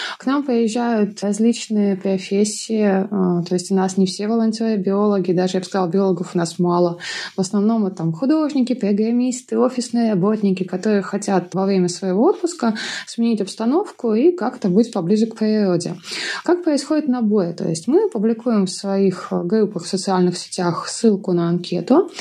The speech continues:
а человек заполняет анкету, после чего у нас определенное количество сотрудников эти анкеты пересматривает, и уже, соответственно, отбираем людей, которые, ну, больше приглянулись, скажем так.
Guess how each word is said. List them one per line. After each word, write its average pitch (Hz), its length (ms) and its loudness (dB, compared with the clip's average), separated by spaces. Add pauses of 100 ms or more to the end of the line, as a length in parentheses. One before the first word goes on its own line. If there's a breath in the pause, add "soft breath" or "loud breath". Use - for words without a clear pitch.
(280 loud breath)
а 240 100 -2
человек 294 300 0
заполняет 214 580 0
анкету, 262 500 0
после 262 300 -2
чего 247 280 -4
у 226 40 2
нас 196 300 4 (340 loud breath)
определенное 220 540 0
количество 202 300 -4
сотрудников 196 680 0
эти 202 180 0
анкеты 190 420 2
пересматривает, 311 920 0 (420 loud breath)
и 359 100 -2
уже, 330 260 2
соответственно, 226 680 0 (120)
отбираем 196 600 0
людей, 226 600 0 (100)
которые, 240 400 -4
ну, 196 220 2
больше 220 320 -4
приглянулись, 180 580 0
скажем 160 400 -2
так. 165 320 -4